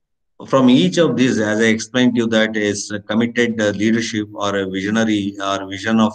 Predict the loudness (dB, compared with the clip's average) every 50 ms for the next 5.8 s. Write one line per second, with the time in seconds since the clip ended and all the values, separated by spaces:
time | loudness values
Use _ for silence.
0 | -4 -10 -10 -10 -6 -2 0 0 2 0 -2 -4 -4 -8 -12 _ _ _ _ _
1 | _ _ _ -14 -6 -2 0 0 0 0 -4 -8 -6 -4 -2 -2 -2 -2 0 0
2 | 0 0 0 -2 -4 -4 -6 -8 -6 -2 0 2 2 2 0 -2 -6 -6 -6 -2
3 | 0 0 0 0 0 2 2 2 0 0 -4 -8 -6 -4 -4 -2 0 0 -2 -2
4 | -2 -2 -2 -2 -2 -4 -6 -10 -12 -14 -16 -20 _ _ _ _ _ _ -6 -4
5 | -2 -2 0 0 0 0 0 0 -2 -2 -2 -2 -2 -2 -4